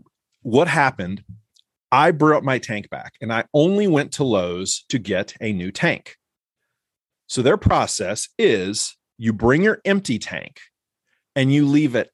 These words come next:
outside of the store next to the new tanks. You walk inside, you tell the associate, "I bought a tank." They put it in the computer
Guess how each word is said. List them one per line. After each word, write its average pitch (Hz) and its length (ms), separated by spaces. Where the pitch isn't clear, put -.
outside 202 500
of 202 60
the 208 80
store 95 480
next 135 440
to 196 100
the 160 100
new 233 160
tanks. - 540
You 107 120
walk 127 360
inside, 127 680
you 110 120
tell 139 280
the 165 80
associate, 104 720
"I 113 100
bought 110 220
a 160 60
tank." 101 480
They 107 160
put 101 220
it - 20
in 131 140
the 170 240
computer 92 500